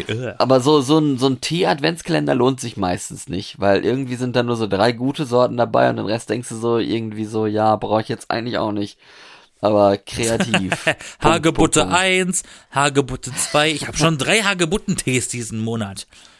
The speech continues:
Speaker 2: Oder es ist einfach nur Eistee drin. In je, so, so normale Teebeutel, aber es ist immer nur so, so Lipton, Pfirsich, äh, so diese Krüm-, diesen Krümeltee da. Wie heißt der?
Speaker 1: Ja, Krümeltee.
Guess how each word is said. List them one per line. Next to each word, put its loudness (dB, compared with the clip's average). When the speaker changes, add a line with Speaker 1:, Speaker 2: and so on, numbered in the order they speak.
Speaker 2:
Oder 8
es 4
ist -4
einfach 2
nur 2
Eistee 2
drin. -4
In -4
je, 2
so, 2
so 2
normale 4
Teebeutel, 4
aber 4
es 2
ist -8
immer 0
nur 2
so, 0
so -2
Lipton, -2
Pfirsich, 0
äh, 0
so -8
diese -4
Krüm-, -2
diesen -4
Krümeltee 0
da. 2
Wie 0
heißt -2
der? 4
Speaker 1:
Ja, 2
Krümeltee. 2